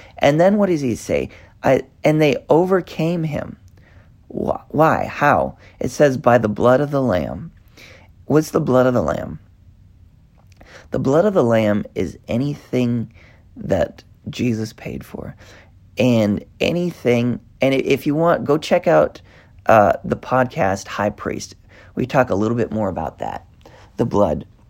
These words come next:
But the blood of the Lamb, anything that Jesus paid for, and the word of their testimony. Well, what about just the blood of the Lamb? No. What about the word of their testimony? You see, what is the word of their testimony?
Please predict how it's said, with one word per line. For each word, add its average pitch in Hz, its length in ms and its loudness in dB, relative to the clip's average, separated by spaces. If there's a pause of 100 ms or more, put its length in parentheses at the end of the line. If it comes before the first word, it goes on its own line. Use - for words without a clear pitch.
(1000)
But - 140 0
the - 80 0
blood 151 260 4
of 180 100 2
the 151 80 2
Lamb, 92 440 -2 (540)
anything 160 420 -2
that 135 120 -4
Jesus 127 300 -2
paid 98 320 -6
for, 101 240 -4 (280)
and 127 180 0
the 131 60 4
word 151 460 6 (100)
of 127 140 2
their 117 180 4
testimony. 71 840 -6 (320)
Well, - 380 4 (320)
what 202 180 4
about 190 200 6
just 190 180 -2
the 202 40 -4
blood 185 200 2
of 170 80 0
the 165 60 0
Lamb? 180 420 2 (520)
No. 123 380 -2 (560)
What 139 120 0
about 143 180 2
the 92 80 -2
word 107 240 0
of 117 80 -2
their - 120 -2
testimony? - 720 -10 (1120)
You 147 140 0
see, 147 300 4
what 175 180 2
is 185 120 0
the 147 80 2
word 143 200 2
of 135 60 2
their 110 120 2
testimony? - 680 -6